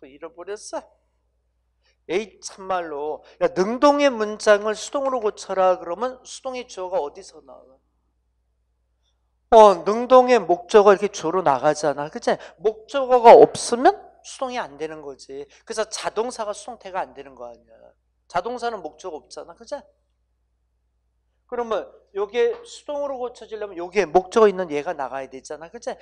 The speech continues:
그럼 뒤에 뭐가 붙어야 돼? 이건 투부정사가 붙어야지. 그치? 이, 이 모습 기억 잘해야 되나? 한번 붙여봐봐. 어, she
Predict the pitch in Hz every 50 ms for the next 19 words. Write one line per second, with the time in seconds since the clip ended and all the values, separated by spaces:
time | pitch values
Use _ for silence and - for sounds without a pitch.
0 | - - _ - 196 180 - - 214 190 156 151 175 180 196 180 185 - - _
1 | _ 165 185 - - 311 - _ _ _ _ _ _ _ _ _ _ _ _ _
2 | _ _ _ _ _ 147 156 165 170 - - - - - 277 262 240 - - 196
3 | 190 170 143 180 - - - 143 123 - - - - - 110 - - - - 247
4 | - _ _ _ _ _ _ _ _ _ _ _ _ _ _ _ _ _ _ _
5 | _ _ _ _ _ _ _ _ _ _ _ _ _ _ _ _ _ _ 180 185
6 | 185 190 208 208 214 226 226 214 - 220 - _ _ 185 185 185 _ - - 160
7 | 143 151 165 165 165 _ - 190 202 226 262 311 349 - _ _ _ _ _ _
8 | _ _ _ _ _ _ _ _ _ _ _ _ _ _ _ _ _ _ _ _
9 | _ _ _ _ _ _ _ _ _ _ _ _ _ _ _ _ _ _ _ _
10 | _ _ _ _ _ _ _ _ _ _ _ _ _ 214 214 208 180 - - 190
11 | - - - 196 - - - 107 - - - - - - _ _ _ _ _ _
12 | _ _ _ _ _ _ _ _ _ _ _ _ _ _ _ _ _ _ _ _
13 | _ _ _ _ - 202 208 202 196 196 190 175 156 156 147 - - - - 208
14 | 208 190 170 147 123 127